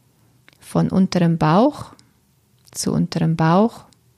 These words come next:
vom Wurzelchakra, also dem Geschlecht, zum anderen Geschlecht. Vielleicht siehst du auch mehr als sieben Bänder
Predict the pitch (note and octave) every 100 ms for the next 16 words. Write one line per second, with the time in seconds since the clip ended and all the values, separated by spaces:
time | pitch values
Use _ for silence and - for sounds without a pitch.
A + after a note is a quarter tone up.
0 | _ _ _ _ _ _ _ _ _ _
1 | _ _ - A3 G#3 A#3 D#4 - - F3
2 | F#3 G3+ - - F#3 - F#3 F#3+ G#3 _
3 | _ _ _ _ _ _ _ F3+ - F3
4 | F3 F3 - F3+ A3 - - - _ _
5 | _ _ _ _ _ - - C#4+ F3 E3+
6 | E3 D#3+ E3+ - D3+ F#3 - - _ _
7 | _ _ _ _ _ _ _ _ _ _
8 | _ _ _ _ _ - G#3+ A3 A#3 -
9 | C#4 D#4+ - G#3 F#3 - F3+ G#3 A3 E3
10 | E3+ - F3 E3+ E3+ E3+ F3 E3+